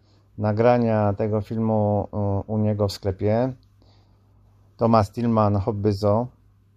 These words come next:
A teraz do rzeczy. Mm, Rasbora S P I, Trigonostigma S P I, występuje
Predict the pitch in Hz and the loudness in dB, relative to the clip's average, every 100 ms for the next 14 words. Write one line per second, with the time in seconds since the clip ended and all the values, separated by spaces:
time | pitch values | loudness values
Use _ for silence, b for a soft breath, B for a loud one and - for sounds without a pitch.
0 | _ _ _ _ _ _ _ _ _ _ | _ _ _ _ _ _ _ _ _ _
1 | _ b b b b b b - 135 131 | _ b b b b b b -4 0 4
2 | 127 127 - - - _ _ _ 104 110 | 4 4 0 -14 -16 _ _ _ -4 -2
3 | 104 98 - 92 92 - - 104 101 98 | 0 -2 -2 -6 -6 -8 -6 -2 -2 -2
4 | 98 104 - 120 117 151 156 131 123 - | -4 -4 0 0 2 2 4 2 0 -2
5 | 123 107 113 135 139 - - 113 117 117 | 0 2 0 0 -4 -8 -10 -2 0 2
6 | 104 - _ _ _ _ _ _ _ - | -2 -8 _ _ _ _ _ _ _ -10
7 | 135 120 117 113 110 - 117 107 107 120 | -6 0 2 2 0 -6 -2 0 0 -2
8 | 131 _ _ b b b b 110 113 - | -4 _ _ b b b b -12 -10 -4
9 | 123 113 - 131 123 120 117 117 113 110 | -4 -4 -4 -4 0 2 2 2 0 -4